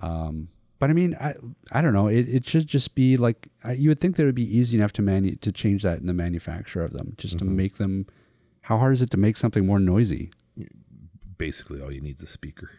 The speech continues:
Speaker 1: Yeah.
Speaker 2: You know.
Speaker 1: Yeah. So, let's make it harder for dogs too, 'cause they don't hear the cars coming. How are they gonna chase it? Yeah, they're missing
Speaker 2: That's a
Speaker 1: out.
Speaker 2: good question. Yeah.
Speaker 1: They're missing out. They're in their backyard. They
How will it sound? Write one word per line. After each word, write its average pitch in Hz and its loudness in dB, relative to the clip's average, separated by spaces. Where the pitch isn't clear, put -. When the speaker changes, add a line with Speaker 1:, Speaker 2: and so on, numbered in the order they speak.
Speaker 1:
Yeah. 113 -4
Speaker 2:
You 71 -12
know. 65 -14
Speaker 1:
Yeah. 98 0
So, 82 -4
let's 107 -4
make 135 0
it 95 0
harder 98 2
for - -6
dogs 82 -2
too, 80 -2
'cause - -14
they 101 0
don't 95 0
hear 90 0
the 85 -6
cars 92 -2
coming. 87 0
How 92 0
are - 0
they 90 -2
gonna 82 -4
chase - -8
it? 101 -4
Yeah, 87 -6
they're 90 -2
missing 95 -2
Speaker 2:
That's 73 -2
a - -2
Speaker 1:
out. 80 -2
Speaker 2:
good 90 -4
question. 80 -8
Yeah. 80 -6
Speaker 1:
They're 98 0
missing 85 -2
out. 85 -4
They're 87 2
in 90 0
their 82 0
backyard. 80 -4
They 82 -2